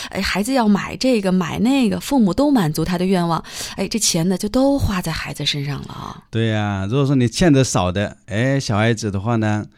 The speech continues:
Speaker 2: 他呢给你几年的麻烦，以后呢就变成一个好孩子了。
Speaker 1: 嗯。
Speaker 2: 那么如果呢你欠的钱多了，哈，他这一辈子呢，这又是，呃，纠缠不休了，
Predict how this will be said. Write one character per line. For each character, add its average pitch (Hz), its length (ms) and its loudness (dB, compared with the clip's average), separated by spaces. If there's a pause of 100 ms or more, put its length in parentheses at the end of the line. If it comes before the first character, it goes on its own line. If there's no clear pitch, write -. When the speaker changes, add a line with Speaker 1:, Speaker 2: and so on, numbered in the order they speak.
(280)
Speaker 2:
他 107 160 0
呢 101 300 2
给 98 160 -2
你 95 160 0
几 - 180 -4
年 85 160 0
的 95 60 2
麻 82 280 0
烦， 80 340 -8 (140)
以 90 160 -4
后 104 160 0
呢 92 180 0
就 90 120 -4
变 95 200 0
成 92 160 -4
一 90 80 -2
个 90 140 0
好 80 240 -6
孩 90 240 -2
子 101 180 -2
了。 87 280 -4
Speaker 1:
嗯。 214 720 -8 (100)
Speaker 2:
那 131 140 -2
么 135 200 2
如 135 220 2
果 151 140 4
呢 131 280 2
你 107 200 -4
欠 151 200 0
的 131 120 2
钱 110 320 0
多 120 180 2
了， 113 200 0 (180)
哈， 107 480 0
他 101 160 0
这 113 180 0
一 107 40 4
辈 104 200 2
子 95 180 0
呢， 90 260 0 (220)
这 101 160 0
又 107 180 2
是， 95 240 -2 (100)
呃， 76 120 -6
纠 98 200 0
缠 90 220 0
不 104 120 4
休 98 220 0
了， 85 180 -2